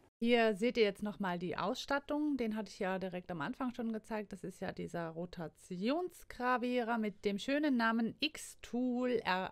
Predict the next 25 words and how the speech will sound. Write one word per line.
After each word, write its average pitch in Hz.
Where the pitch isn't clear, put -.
A 240
zwei. 127
Ja, 190
dann, 185
äh, 180
kommt 190
hier 262
das 226
Air 226
Assist -
Set, 202
das, 226
äh, 214
f-, 220
einfach 220
für -
einen 208
besseren 202
Schnitt 226
und 214
für 214
einen 196
besseren 190
Durchzug 196
sorgt. 165